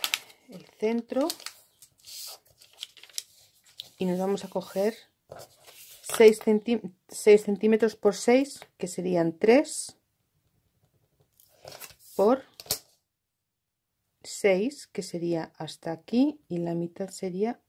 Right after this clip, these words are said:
vamos a ponerlo de forma, mira, nos va a venir bien esta, esta línea,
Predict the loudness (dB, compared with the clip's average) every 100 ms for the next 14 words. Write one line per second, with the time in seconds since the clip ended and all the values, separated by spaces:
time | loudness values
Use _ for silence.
0 | _ -6 -6 -6 -8 -6 -10 -12 _ _
1 | -8 -6 -4 -6 -6 -6 -10 _ -4 -2
2 | -2 -4 _ _ _ _ _ _ _ _
3 | -4 -4 -2 -2 -2 0 0 0 -2 -2
4 | -4 -4 -10 -10 -6 -6 -6 -10 -18 -8
5 | -6 -4 -6 -10